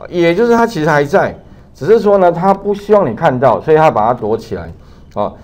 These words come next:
那 <clears throat> 如果你想要把这些资料拿去应用的话，然后一样把它选，选起来，Ctrl C。然后呢，可是比较麻烦是说，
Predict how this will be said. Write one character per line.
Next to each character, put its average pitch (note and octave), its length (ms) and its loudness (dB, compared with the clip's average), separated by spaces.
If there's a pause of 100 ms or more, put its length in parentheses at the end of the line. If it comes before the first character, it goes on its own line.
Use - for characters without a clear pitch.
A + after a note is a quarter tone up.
(360)
那 G#3+ 160 2 (220)
<clears throat> E3+ 240 -6
如 G#3 80 4
果 G3+ 140 4
你 F#3+ 100 2
想 D#3 160 0
要 E3 80 2
把 A#2+ 140 -2
这 B2+ 120 -2
些 D#3 140 2
资 C#3 140 -6
料 D3 120 2
拿 A#2 160 -2
去 B2+ 200 -8
应 C3 120 -2
用 A#2 200 -2
的 G#2 100 -4
话， G#2+ 160 -2
然 F#2+ 100 -6
后 A#2+ 60 -2
一 C3+ 80 -2
样 C3+ 160 0
把 G#2+ 140 -2
它 B2 60 -2
选， G2+ 220 -8 (400)
选 C#3+ 240 -4
起 C#3+ 80 -6
来， G#2+ 160 2 (160)
Ctrl A2 360 0
C。 C3 380 -6 (1200)
然 B2+ 140 0
后 E3+ 100 4
呢， C#3+ 180 -2
可 C#3 140 -4
是 G3 160 -2
比 C3 160 -6
较 E3 140 2
麻 B2+ 240 -2
烦 B2 180 -2
是 B2+ 80 -6
说， C3 240 0